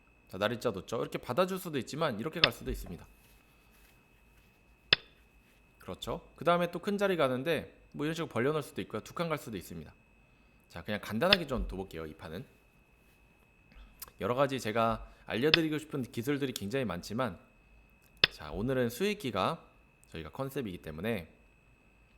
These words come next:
자, 이렇게 와서 이제 백을 잡으려는 거죠. 이럴 때 생각을 해야 됩니다. 이럴 때. "어, 이거 지금 위험하네. 이거 막으면 사나? 아니면은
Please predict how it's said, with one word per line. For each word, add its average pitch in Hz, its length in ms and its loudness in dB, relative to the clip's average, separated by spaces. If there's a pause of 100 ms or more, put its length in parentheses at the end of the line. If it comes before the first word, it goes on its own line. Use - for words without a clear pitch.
(1120)
자, 85 160 -4
이렇게 143 220 0
와서 143 200 6
이제 107 340 0 (200)
백을 147 240 6
잡으려는 107 520 2
거죠. 80 240 -10
이럴 175 300 6
때 170 120 4
생각을 143 340 0
해야 104 120 -2
됩니다. 82 240 -6
이럴 78 220 -8
때. - 160 -20 (920)
"어, 151 160 6
이거 143 180 4
지금 139 280 0
위험하네. 139 480 8
이거 120 140 4
막으면 117 420 6
사나? 170 460 4 (260)
아니면은 110 500 4